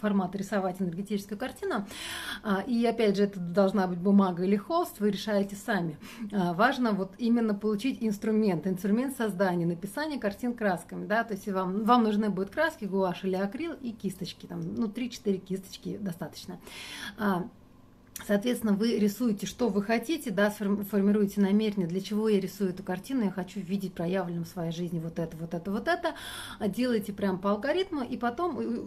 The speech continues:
о, пр-, проделайте определённые практики. Это не, это не медитации прям получасовые, да, сразу скажу, потому что, ну, а, в наше, в наше насыщенное время,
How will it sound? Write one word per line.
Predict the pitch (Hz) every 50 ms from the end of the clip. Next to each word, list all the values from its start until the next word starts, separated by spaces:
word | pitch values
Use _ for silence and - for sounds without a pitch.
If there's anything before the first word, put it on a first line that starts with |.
| - -
о, | 247 226 226 220
пр-, | 208 208 220 226 226
проделайте | 233 247 254 208 269 262 240 - 233
определённые | 208 220 220 220 233 240 240 240
практики. | - - 370 370 - - - 233
Это | 214 - 226 208 - 233
не, | 233 240 226 202 247 247 233 - - -
это | 262 240 240
не | 220 233 240 220
медитации | 202 208 202 214 208 247 233 214 - - 240
прям | - 202 208 208 202 196
получасовые, | 196 - 220 202 196 190 - - - 214 196 196 190 190 185
да, | 165 185 196
сразу | 202 196 208 185 175 170
скажу, | - - 196 196 285 285
потому | - - 202 202 190
что, | - - - 185 - 233 - - - - 233 202 -
ну, | 240 240 233 214 208
а, | 214 208 196 196 202 208 202 196 196 196 196
в | 190 196
наше, | 202 220 208 - 240 214
в | 202 180 190 196 202
наше | 240 240 233 - 240
насыщенное | 208 202 208 247 208 - - 226 214 214
время, | 240 285 359 381 339 240 196